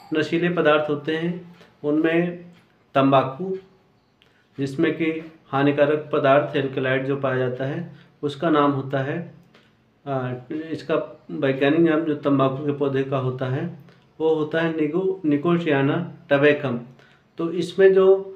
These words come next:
हानिकारक विषैला पदार्थ होता है वो होता है निकोटीन। तो निकोटीन जो पदार्थ होता है इसकी वजह से लोगों में कैंसर जैसी बीमारियां होती हैं।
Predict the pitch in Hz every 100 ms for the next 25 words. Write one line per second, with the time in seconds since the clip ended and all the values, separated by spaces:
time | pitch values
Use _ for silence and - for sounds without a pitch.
0 | - _ _ - 147 160 165 160 185 -
1 | - - 143 - 156 170 180 160 151 147
2 | 147 139 143 139 160 170 - - _ 170
3 | 165 160 170 165 156 175 165 131 113 110
4 | - _ - _ _ 165 160 175 190 190
5 | 196 202 - - 175 175 175 180 185 185
6 | 190 175 - 196 175 170 160 - 185 185
7 | - _ - 151 156 170 175 175 165 139
8 | 139 - 165 170 - - 143 143 - 165
9 | 147 135 131 139 135 131 - 127 120 117